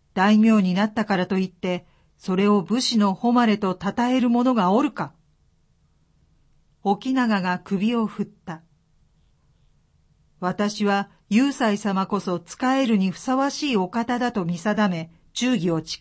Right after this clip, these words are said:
った。雄斎様に忠興様を頼むと言われ、今は忠興様に忠義を尽くす。この日の本を丸ごとくれてやると言われても、私の忠義を覆すことはできん。」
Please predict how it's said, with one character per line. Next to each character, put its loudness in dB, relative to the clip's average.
っ -6
た。 -12
雄 2
斎 0
様 0
に -2
忠 2
興 -4
様 4
を 0
頼 2
む 2
と 0
言 -2
わ 0
れ、 -6
今 4
は 0
忠 2
興 -4
様 0
に -2
忠 -2
義 -2
を -2
尽 -18
く -2
す。 -10
こ 0
の 4
日 0
の 4
本 2
を -6
丸 0
ご -2
と -4
く -4
れ -2
て -4
や 0
る -4
と -6
言 -2
わ 0
れ 0
て -2
も、 -6
私 -2
の 4
忠 -4
義 0
を -2
覆 -2
す -14
こ -2
と 0
は 4
で -2
き -2
ん。」 -2